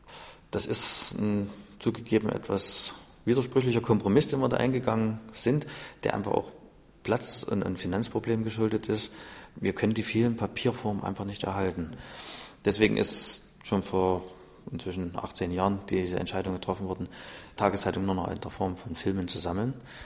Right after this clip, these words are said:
Es macht uns nicht richtig glücklich, muss man einfach dazugeben.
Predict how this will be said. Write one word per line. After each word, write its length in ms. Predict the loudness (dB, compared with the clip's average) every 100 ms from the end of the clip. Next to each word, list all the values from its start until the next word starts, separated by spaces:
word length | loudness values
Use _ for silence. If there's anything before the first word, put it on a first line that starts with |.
| -16 -18 -18 -20 -20 -20 -20 _ -8
Es 140 | 4
macht 160 | 4 4
uns 140 | 4
nicht 120 | 6 6
richtig 260 | 4 2
glücklich, 460 | 2 2 2 0 -4
muss 140 | 0
man 140 | 2 2
einfach 180 | 2
dazugeben. 680 | 0 0 0 0 0 -2 -4